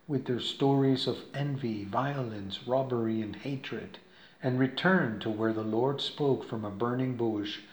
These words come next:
that is not consumed. Israel's national repentance was the return to the desert and to the Jordan Valley and to the Jordan River.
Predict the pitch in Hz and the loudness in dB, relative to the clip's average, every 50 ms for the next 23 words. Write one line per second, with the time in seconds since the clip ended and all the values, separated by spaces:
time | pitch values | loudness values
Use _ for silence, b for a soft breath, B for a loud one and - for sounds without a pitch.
0 | B B B B B _ - 107 104 107 107 - - 113 107 107 104 104 - - | B B B B B _ -8 -8 -6 -8 -8 -6 -6 -4 -4 -4 -6 -8 -8 -8
1 | 110 104 98 95 - - - 113 104 101 101 98 98 98 98 98 98 - - - | -8 -6 -6 -8 -8 -8 -8 -8 -8 -8 -8 -8 -8 -10 -10 -12 -14 -18 -20 -20
2 | _ _ _ _ _ _ _ _ _ _ _ _ _ _ _ _ _ - - _ | _ _ _ _ _ _ _ _ _ _ _ _ _ _ _ _ _ -20 -20 _
3 | _ B B B B B B B B B B B B B B B - 156 156 165 | _ B B B B B B B B B B B B B B B 0 0 2 4
4 | 226 202 175 175 165 143 - - 139 135 131 127 - - 131 117 113 113 107 107 | 4 4 6 6 4 2 0 0 2 4 4 4 2 0 0 0 0 0 0 0
5 | 104 104 - 123 131 143 135 - 123 107 101 98 95 - - - b b b b | -2 0 2 2 2 2 0 -2 -4 -6 -6 -6 -8 -10 -14 -16 b b b b
6 | b b b _ - 123 113 107 127 120 110 113 110 113 - - 135 131 131 131 | b b b _ -2 0 2 4 6 6 6 6 4 2 2 4 6 6 6 6
7 | 131 117 - - - - 131 120 110 117 110 - 113 101 - - - 107 95 92 | 4 0 -2 -6 -4 -2 0 2 2 2 2 2 0 -2 -2 -4 -6 -8 -8 -8
8 | - - - - - - b b b b b b b b _ - 127 123 123 120 | -10 -14 -18 -20 -20 -20 b b b b b b b b _ -2 -2 0 0 -2
9 | - - - 131 120 135 131 117 - - 113 120 127 120 117 113 104 101 95 104 | -4 -2 -2 0 0 0 -2 0 0 2 4 4 4 4 4 0 -2 -2 -4 -4
10 | 90 87 87 87 85 87 87 87 - - - _ _ _ _ _ _ _ _ b | -6 -6 -8 -8 -10 -12 -14 -16 -20 -20 -20 _ _ _ _ _ _ _ _ b
11 | b b b b b b - 135 143 147 139 151 131 135 127 131 - 120 110 107 | b b b b b b 0 0 2 2 2 4 4 4 4 4 2 2 2 2
12 | 107 104 110 107 101 95 90 104 113 113 113 98 87 - | 2 2 0 0 -2 0 4 4 4 4 4 2 0 -2